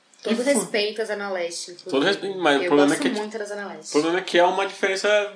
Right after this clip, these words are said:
Speaker 2: grande aí de distância, né?
Speaker 1: Se
Speaker 2: São
Speaker 1: você não é de São Paulo, cara, é
Speaker 2: É muito longe, é muito
Speaker 1: É
Speaker 2: longe.
Speaker 1: mais ou menos, assim, uma hora e meia de trajeto sem trânsito.
Speaker 2: Sem trânsito, né? Salve pro metrô aí que ajuda a diminuir esse trajeto. Mas é,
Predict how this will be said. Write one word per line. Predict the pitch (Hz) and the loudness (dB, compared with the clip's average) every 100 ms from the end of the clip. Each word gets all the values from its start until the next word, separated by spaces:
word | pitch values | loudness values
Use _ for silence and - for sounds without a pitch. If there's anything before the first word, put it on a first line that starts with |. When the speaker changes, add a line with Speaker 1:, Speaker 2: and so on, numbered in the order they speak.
| 185 | -6
Speaker 2:
grande | 175 170 190 | 0 2 4
aí | 190 | 2
de | 170 | 0
distância, | 170 - 117 104 113 | -4 -2 -2 -4 -4
né? | 120 | -2
Speaker 1:
Se | 226 | 0
Speaker 2:
São | 226 | 0
Speaker 1:
você | - | 0
não | 226 233 254 | 0 0 0
é | 254 | -2
de | |
São | - 233 220 | -4 -8 -8
Paulo, | 226 202 226 220 202 185 | -2 0 2 0 -4 -8
cara, | - 220 196 190 180 175 - | -6 -2 -2 -2 -6 -8 -4
é | 202 196 196 220 - - | -4 -4 -4 -4 -4 0
Speaker 2:
É | |
muito | 120 120 131 | 0 0 -2
longe, | 151 113 107 - | 0 -2 -4 -8
é | - | -6
muito | - - | -4 -2
Speaker 1:
É | 262 | 0
Speaker 2:
longe. | 269 | 2
Speaker 1:
mais | 294 294 | 0 -2
ou | 277 | -4
menos, | 262 254 254 | -6 -6 -8
assim, | 254 - 254 220 208 202 190 185 - _ | -10 -10 -10 -10 -10 -12 -14 -18 -20 _
uma | 208 208 | -6 -2
hora | 214 | -2
e | 247 | -2
meia | 240 214 226 208 | 0 2 4 2
de | - | 0
trajeto | 202 190 190 180 | -4 -2 -2 -6
sem | - 208 | -6 -6
trânsito. | 214 185 185 - - | -6 -8 -10 -14 -14
Speaker 2:
Sem | - 123 143 | -6 -4 -2
trânsito, | 139 123 - 113 117 | -2 -4 -8 -16 -8
né? | 113 117 117 _ _ _ _ - _ - - | -4 -4 -6 _ _ _ _ -20 _ -20 -18
Salve | - 113 120 120 | -2 2 2 0
pro | 127 | -2
metrô | 135 131 131 | -2 0 0
aí | 120 120 | 2 0
que | 123 | -2
ajuda | 117 117 117 | -4 -2 -2
a | |
diminuir | 113 117 117 113 | -2 -4 -2 -2
esse | 110 | -2
trajeto. | 127 120 110 - _ - - _ - - _ 127 | -2 -2 -2 -10 _ -20 -20 _ -20 -20 _ 2
Mas | 131 143 | 4 4
é, | 160 170 170 - | 4 6 6 4